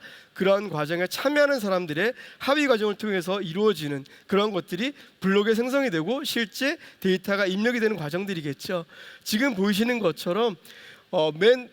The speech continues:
좌측의 위와 아래 같은 경우에는 유학생들이 한국에 유학 오게 될 때 제출하는 여러 가지의 서류들입니다. 본인의 졸업 증명서부터 시작해서 성적 증명서, 뭐, 잔고 증명서 여러 가지들이 있겠죠. 비자를 받기 위해서도.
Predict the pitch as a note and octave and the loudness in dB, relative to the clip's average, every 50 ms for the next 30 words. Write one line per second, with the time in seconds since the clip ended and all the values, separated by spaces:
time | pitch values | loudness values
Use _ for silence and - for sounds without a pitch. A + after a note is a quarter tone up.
0 | _ _ - - D#3 D#3 F3 - - - C#4 D4 A#3+ G#3 G#3+ G#3 G#3+ G#3 F#3 F3+ | _ _ -6 -2 0 0 0 0 0 0 0 0 2 2 4 4 4 2 2 0
1 | F3 G3 G#3 A3+ A3+ G#3+ F3 E3 E3+ E3+ F#3+ G3+ F#3 E3+ D#3+ - - F#3+ F3+ F3 | 0 4 4 4 4 4 2 0 0 0 2 2 0 0 -2 -4 -8 -6 -4 -2
2 | D#3+ D3 D3 D#3 F3 A3+ C#4+ C4+ - - - - - _ - E3 F3 G3+ A#3+ B3+ | -2 0 0 0 0 0 -2 -2 -8 -16 -20 -20 -20 _ -4 0 2 2 2 2
3 | A#3 - C4+ C4 A#3+ A#3+ A#3+ B3 A#3+ C4+ C4+ C4+ C#4 A#3 F#3 F3+ F#3 F#3 F3+ F3 | 0 -2 -2 -2 -2 0 0 0 0 0 0 0 0 2 4 4 4 4 2 0
4 | F3 F3 D#3+ D#3 C#3+ - _ - G3 G#3+ A3+ A3 - D#3+ - - - F#3 F3 F#3 | -2 -2 -2 -4 -4 -6 _ 0 2 2 2 2 -2 -6 -6 -2 -2 -2 0 -2
5 | F3 D#3+ E3 C#3+ C#3+ D#3+ G3 B3 C4+ B3 B3+ A3 F#3+ D#3+ D#3 D#3+ F3+ F#3+ G3 G3+ | -4 -6 -6 -6 -4 0 2 2 4 4 2 0 0 -2 -2 -2 -2 0 0 -2
6 | - - C4 C#4+ D4+ C#4 B3+ F#3+ E3+ D3+ C#3+ D3 D#3+ E3 E3+ - _ - - - | -2 -4 -2 -2 -2 -2 -2 -4 -4 -6 -8 -8 -10 -10 -12 -14 _ -20 -20 -20
7 | - - - _ _ - F#3 G3 G#3 G3+ G3 G3 G3+ G#3+ A3+ A#3 - - - - | -20 -20 -20 _ _ 0 2 2 4 4 2 2 4 4 2 0 0 -2 -12 -20
8 | - - _ - - - G3 F#3+ G3 F3+ - - F#3+ G3 G3+ G3+ G3 G#3+ G#3 F#3 | -20 -20 _ -16 -4 0 2 2 2 2 0 -6 -6 -4 -2 -2 0 0 -2 -4
9 | F3+ - - G3+ F#3 E3+ - F#3+ F3+ F3 E3 D#3+ E3 G#3 B3 C#4 C4 - - A#3 | -6 -8 -4 -4 -4 -2 0 0 0 0 0 -4 -2 -2 -2 -2 -4 -4 -4 -2
10 | B3+ C#4 C4+ - - G3 F#3 E3+ D#3 C#3+ C#3 D3 F3+ G#3+ C4 C#4+ - - G3+ E3+ | -2 -2 -4 -4 -4 -6 -2 -2 -2 -2 -2 -4 -4 -4 -4 -6 -8 -12 -8 -6
11 | D3+ C#3+ D#3 D3+ - F3 F3 F3+ G3 F#3 E3+ F3+ E3+ E3 D#3+ D#3 D3+ F3+ A3 B3+ | -4 -4 -6 -2 -2 -2 0 2 0 0 0 -2 0 0 0 0 0 -2 -4 -4
12 | C4 - - - - _ - F3+ F#3 G#3 A3+ B3 B3+ C4+ B3+ A3 F3+ - - D#3 | -4 -8 -16 -20 -16 _ 0 2 2 4 4 4 4 4 0 -2 -4 -2 -6 -8
13 | - - - E3 D3 C#3+ - - F3 E3 G3+ G3 F#3 E3+ D3+ - - F3 D#3+ D3 | -8 -6 -10 -10 -10 -10 -10 -8 0 2 4 4 4 4 2 0 -2 -4 -4 -2
14 | C#3 D3+ D3 D#3 B3+ D4 | -2 -4 -6 -6 -6 -8